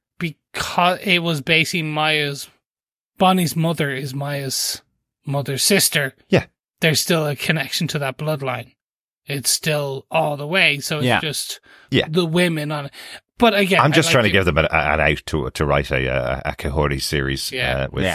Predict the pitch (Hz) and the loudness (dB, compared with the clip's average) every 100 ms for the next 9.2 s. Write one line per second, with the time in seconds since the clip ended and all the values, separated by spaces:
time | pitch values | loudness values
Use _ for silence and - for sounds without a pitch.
0 | - 69 - 69 67 - 67 65 67 67 | -2 -6 -2 0 0 0 0 0 -4 -6
1 | 90 _ - - 147 311 262 233 226 220 | -12 _ -8 0 2 4 4 4 4 4
2 | 196 - 143 202 196 180 190 180 156 147 | 4 2 4 6 6 2 4 4 2 -2
3 | - 160 160 165 160 147 135 - 156 156 | -6 -6 -2 -2 -2 -4 -2 0 2 2
4 | 160 139 - - - - _ _ 160 147 | 0 -2 -6 -20 -20 -20 _ _ 0 2
5 | 151 143 165 151 151 143 143 135 - _ | 2 2 0 0 2 2 0 -4 -12 _
6 | - 170 156 147 143 160 151 139 - - | -2 0 0 -2 2 2 2 0 -4 -18
7 | - - _ 156 147 135 151 - 151 - | -20 -20 _ -2 -2 -2 -2 0 0 2
8 | 160 147 143 131 165 143 139 143 139 135 | 0 2 0 2 2 0 -4 -4 -6 -4
9 | - | -4